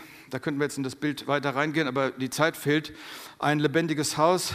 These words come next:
gebaut aus lebendigen Steinen. Und wenn du ein Christ bist und, ähm, nichts in der Gemeinde tust,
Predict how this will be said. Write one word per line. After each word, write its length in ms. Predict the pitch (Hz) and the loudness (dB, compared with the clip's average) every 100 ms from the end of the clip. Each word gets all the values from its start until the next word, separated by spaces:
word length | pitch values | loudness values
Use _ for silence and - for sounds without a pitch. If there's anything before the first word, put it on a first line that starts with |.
| - | -6
gebaut 420 | 135 113 156 175 | -6 4 4 6
aus 200 | 147 156 | 4 4
lebendigen 520 | 151 135 151 151 139 131 | 2 4 4 4 0 0
Steinen. 500 | - 135 147 180 165 - - _ _ _ _ - _ - _ _ - - | 2 4 4 2 -4 -14 -20 _ _ _ _ -20 _ -20 _ _ -20 -4
Und 440 | 131 135 131 - - - - - - - | 0 0 0 -4 -10 -18 -18 -16 -4 2
wenn 160 | 175 | 4
du 120 | 185 | 4
ein 200 | 180 190 | 4 0
Christ 320 | - 196 202 - | 4 4 4 2
bist 380 | 151 143 - - - - _ - - - - _ | 2 2 -2 -4 -4 -10 _ -20 -20 -20 -20 _
und, 500 | 160 156 151 - - | 6 6 2 -4 0
ähm, 340 | 151 151 151 139 - - - | 2 4 2 -2 -4 -10 -4
nichts 320 | 156 196 - - | 4 4 4 2
in 160 | 180 | 4
der 100 | 160 | 4
Gemeinde 420 | 147 151 160 180 | 4 4 4 2
tust, 320 | 170 160 165 | 2 4 4